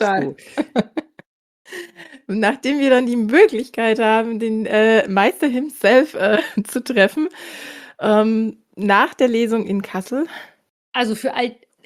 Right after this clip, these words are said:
Speaker 2: ne, das war jetzt schon wieder sehr kryptisch. Also, wie schon bereits erwähnt, sind wir am vierundzwanzigsten Oktober bei der Lesung in Kassel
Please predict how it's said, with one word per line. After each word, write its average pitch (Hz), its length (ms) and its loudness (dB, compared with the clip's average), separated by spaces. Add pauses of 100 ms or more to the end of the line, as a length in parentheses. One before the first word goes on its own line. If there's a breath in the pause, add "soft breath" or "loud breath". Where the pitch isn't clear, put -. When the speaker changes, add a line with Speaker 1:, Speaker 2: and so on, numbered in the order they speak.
Speaker 2:
ne, 226 220 -2
das 190 240 -4
war 208 100 0
jetzt 202 160 -4
schon 202 120 -8
wieder 190 180 -4
sehr 220 160 -6
kryptisch. - 640 -12
Also, 180 460 -2 (440)
wie 262 240 0
schon 381 160 -2
bereits 320 260 -2
erwähnt, 190 420 -4
sind 262 240 -6
wir 269 120 -8
am 214 120 -8
vierundzwanzigsten 285 1120 -6
Oktober 247 520 -4
bei 202 120 -2
der 190 160 -2
Lesung 233 460 -8
in 160 180 -12
Kassel 202 480 -10